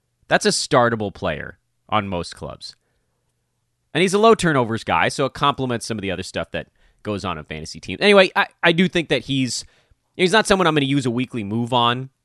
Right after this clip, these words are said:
in a head-to-head league with all the stuff going on here on trade deadline week. Uh, but, you know, roto style, if you're way behind in games played, he's someone that helps make up ground a little bit without costing you anything. And, you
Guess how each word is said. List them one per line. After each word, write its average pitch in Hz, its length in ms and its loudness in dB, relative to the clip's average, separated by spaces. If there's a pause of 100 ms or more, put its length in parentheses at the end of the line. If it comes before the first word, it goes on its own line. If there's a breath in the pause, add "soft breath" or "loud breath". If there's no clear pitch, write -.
(960)
in 127 120 0
a 107 60 -2
head-to-head 135 440 0
league 123 300 -2
with 104 80 -2
all 107 120 2
the 104 80 -4
stuff - 280 -2
going 107 240 -2
on 101 260 -2
here 95 220 -2
on 92 120 -2
trade 92 240 -4
deadline 87 520 -6
week. 87 320 -8 (520 soft breath)
Uh, 80 380 -2 (140)
but, 85 360 -2
you 139 80 -2
know, 131 80 2
roto 131 360 6
style, 120 400 6
if 117 80 -4
you're 107 100 -10
way 101 160 -4
behind 101 320 -4
in 98 60 -6
games 85 280 -12
played, 180 440 2
he's 147 120 -2
someone 143 240 -2
that 139 200 0 (160)
helps 135 320 -2
make 131 200 0
up 127 140 -2
ground 127 260 4
a 127 40 -4
little 127 120 -2
bit 120 100 -2
without 113 280 0
costing 117 540 2
you 117 140 0
anything. 110 580 -2 (640 soft breath)
And, 190 420 2
you 156 80 0